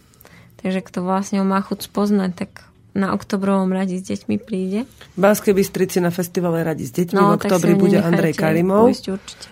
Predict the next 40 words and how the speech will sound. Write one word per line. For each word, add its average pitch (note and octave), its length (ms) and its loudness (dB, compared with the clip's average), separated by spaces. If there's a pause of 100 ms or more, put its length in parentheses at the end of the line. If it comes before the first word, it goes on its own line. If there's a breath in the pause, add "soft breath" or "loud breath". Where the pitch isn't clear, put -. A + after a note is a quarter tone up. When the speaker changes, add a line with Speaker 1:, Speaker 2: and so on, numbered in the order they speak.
(140)
Speaker 2:
Nájdete F#3 400 2
to F#3+ 80 0
na E3 160 2
webe F3+ 400 4
W F3 80 2
W F3+ 120 2 (120)
W F3 80 2
radi E3 260 0
s E3 60 0
deťmi E3 320 -2
bodka D3 320 -4
S C3+ 160 -6
K F#3 240 0
a - 160 -2
prichádzajú F3 640 0 (580 loud breath)
na E3 160 2
tento E3+ 240 0
festival E3 480 -2
ľudia D#3+ 320 0
z - 80 -8
celého F3+ 240 0
Slovenska, E3 560 -2
dokonca E3 400 -4
už D#3+ 160 -2
aj D3 80 -2
zo C#3+ 80 -6
zahraničia, E3+ 720 0
e, - 20 -20 (460 loud breath)
ktorí E3+ 320 0
sa E3+ 160 -4
chcú F#3+ 400 -2
stretnúť F3 560 -2
práve E3+ 320 0
s - 80 -6
takýmito E3 400 -2
ľuďmi, D#3 400 -2
e, E3 40 -4 (360 loud breath)
ktorí E3 560 0
veľmi, F#3 440 4 (120)
e, - 40 -4